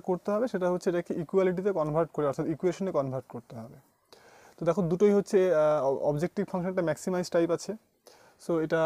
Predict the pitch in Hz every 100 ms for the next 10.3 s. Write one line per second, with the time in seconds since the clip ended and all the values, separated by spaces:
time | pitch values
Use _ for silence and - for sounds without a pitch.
0 | 156 156 _ _ - 139 135 131 131 151
1 | - 175 175 170 175 175 151 170 175 180
2 | 240 - - 165 - 170 156 165 170 202
3 | 247 _ _ _ _ _ - - - _
4 | - 165 156 175 202 185 185 180 185 170
5 | 156 170 147 127 117 - 113 - _ _
6 | _ 151 151 165 160 185 180 175 - 185
7 | 175 175 156 165 180 175 165 196 247 226
8 | 175 160 160 170 170 165 151 - 190 190
9 | 160 185 156 156 190 214 151 143 139 -
10 | - 123 120